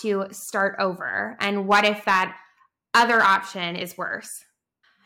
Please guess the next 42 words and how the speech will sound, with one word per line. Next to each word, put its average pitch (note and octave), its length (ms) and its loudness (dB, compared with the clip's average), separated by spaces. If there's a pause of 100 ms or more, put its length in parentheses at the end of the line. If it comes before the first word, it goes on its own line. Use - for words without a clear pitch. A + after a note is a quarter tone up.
If A#3+ 140 2
someone C4 340 4
treats C#4 460 -4
you B3 180 2
with A3+ 160 -2
kindness A3 480 -4
or G3 80 0
respect, C#4+ 560 0
you A#3+ 80 -2
might A#3+ 220 -2
label A3+ 380 -2
it G#3+ 120 0
as F#3+ 180 -4
dishonest G3+ 840 -4
or F#3 80 -6
manipulative G3 840 -4
if - 160 -12
that's A#3 340 0
not G#3 280 0
how G3 320 -2
you're G3 180 -4
used F3+ 320 -10
to F3+ 80 -12
being - 260 -10
treated. - 480 -10 (560)
Or A#3+ 100 2
it - 60 -2
can B3 140 -2
be A#3 440 -4
waiting A#3+ 420 2
for B3+ 140 -4
that G#3+ 140 0
other G3+ 220 0
shoe G#3+ 240 -6
to G#3 100 -2
drop F#2 380 0 (320)
because G#3 340 -6
life G3 280 -2
can't G3 240 -8
feel F#3 200 -10
this F3+ 200 -10
good. - 280 -8